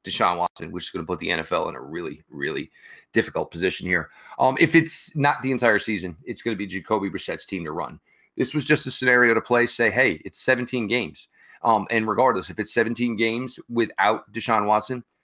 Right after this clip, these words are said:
you got to have two quarterbacks to man through it. And I, I'm just not sure that the Browns believe Josh Dobbs,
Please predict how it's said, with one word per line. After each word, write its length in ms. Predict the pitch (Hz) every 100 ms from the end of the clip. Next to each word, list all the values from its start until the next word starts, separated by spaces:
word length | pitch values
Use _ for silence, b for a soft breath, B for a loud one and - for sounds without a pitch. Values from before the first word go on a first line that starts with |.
| _
you 140 | 131 156
got 340 | - 143 147
to 200 | - 123
have 260 | 92 120 120
two 120 | - 117
quarterbacks 560 | 127 143 101 - - _
to 80 | 110
man 180 | 98
through 220 | 87 110 90
it. 60 | -
And 120 | 90
I, 100 | 92
I'm 140 | 117
just 240 | 101 98 -
not 120 | 90
sure 280 | - - 98
that 120 | 90
the 60 | 80
Browns 260 | 85 78 -
believe 320 | 95 78 -
Josh 260 | 85 85
Dobbs, 380 | - 82 69 -